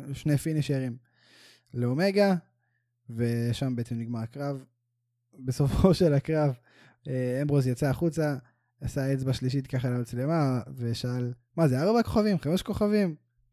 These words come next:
לא משנה, <laughs> לא רלוונטי. אז, אה, כן, הוא ככה צוחק על מה שאני עושה עכשיו, ובזה נסכם את פול גיר. שורה תחתונה, הקרב זוגות, הקרב של ספירס היה פחות טוב,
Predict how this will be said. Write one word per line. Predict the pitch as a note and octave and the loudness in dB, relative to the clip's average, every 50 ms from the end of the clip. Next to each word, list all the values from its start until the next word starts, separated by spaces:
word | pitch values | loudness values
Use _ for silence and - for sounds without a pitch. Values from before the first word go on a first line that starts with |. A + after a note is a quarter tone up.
| - C3+ | -6 -2
לא | D3+ E3 | 0 2
משנה, | F3 - G3 E3+ C3+ B2+ A#2+ B2 A2+ - F#3+ D#3+ - - | 2 4 2 2 2 0 0 0 4 4 4 4 4 2
<laughs> | - F3+ G3 F3 C3+ A#2 - | -6 -12 -10 -6 -4 2 6
לא | E3 F3 F3+ | 6 6 8
רלוונטי. | F3+ E3+ D#3 D3 D3 C#3 C3 B2 - B2 B2 - _ _ _ _ _ _ _ _ _ _ _ _ - | 8 6 6 6 4 2 2 0 -4 -8 -12 -12 _ _ _ _ _ _ _ _ _ _ _ _ -10
אז, | C3 A#2 A#2 A#2 A#2 | -8 -6 -6 -4 -4
אה, | A#2 A#2 A2+ A2+ A#2 | -6 -6 -6 -8 -8
כן, | - B2+ A#2+ A2+ A#2 | -8 -6 -6 -6 -8
הוא | A#2 A2+ A#2 A2+ | -8 -10 -10 -10
ככה | - A#2+ - B2+ | -8 -6 -4 -4
צוחק | - - - C#3 C#3 C3 C3+ | -4 -2 -2 -2 -2 -2 -2
על | B2+ | -4
מה | C3 C3 | -2 -2
שאני | A#2+ C3+ B2 A#2+ | -2 -2 -4 -6
עושה | - - B2+ | -6 -6 -8
עכשיו, | A2+ - - E3 D#3+ E3 E3+ E3+ - _ _ _ _ _ _ _ _ _ _ _ _ _ _ _ - | -8 -6 -4 -2 -2 -2 -2 -4 -8 _ _ _ _ _ _ _ _ _ _ _ _ _ _ _ -18
ובזה | A2 A2+ A2+ A2+ A#2 A#2 B2 C3 F#3 | -14 -12 -8 -4 -2 -2 0 0 -2
נסכם | F#3+ - F3 - F3+ E3+ | -2 -4 -4 -6 -6 -6
את | D3 - | -6 -6
פול | - D3 C#3+ C3+ | -4 -2 -2 -2
גיר. | B2+ B2 B2+ D3+ F#3 - _ _ _ _ _ _ _ _ _ _ _ _ | -2 -2 -4 -6 -6 -10 _ _ _ _ _ _ _ _ _ _ _ _
שורה | - - E3+ G3 G#3 | -6 0 2 4 4
תחתונה, | G3+ F#3+ - - D#3 C#3+ E3 F#3+ - - F#3+ - - _ _ _ _ _ - | 4 4 2 2 2 2 4 4 2 2 2 0 -6 _ _ _ _ _ -6
הקרב | B2 C3 C3 - _ _ - - C#3+ C#3 C#3+ D3 C3+ B2 | -4 -2 -2 -2 _ _ -10 -6 -4 -4 -2 -2 -4 -4
זוגות, | B2 B2+ B2+ A#2+ B2+ C3 E3 E3 C#3+ A#2+ - A#2+ | -2 -2 -4 -4 -2 0 2 2 2 2 0 -4
הקרב | A2 A#2 - D3 C#3+ C#3+ | -8 -8 -6 -6 -6 -6
של | - C#3 A#2+ A#2+ | -4 -6 -6 -8
ספירס | - - - E3 E3 E3+ E3 D#3 - - C#3+ | -10 -8 -4 -2 0 0 0 -2 -4 -4 -4
היה | B2+ B2 B2+ C3+ C#3 C#3+ C#3 C#3 C#3 B2+ C3+ _ _ _ _ _ - | -4 -4 -4 -4 -4 -4 -2 -2 -2 -4 -6 _ _ _ _ _ -6
פחות | - - - - - F3 E3+ D#3+ - | -6 -4 -4 -4 0 0 0 0 2
טוב, | F3+ F3 F3 F3 F3 F3 E3+ D#3+ D#3 D#3 D#3+ | 2 2 4 4 4 4 2 0 -4 -8 -12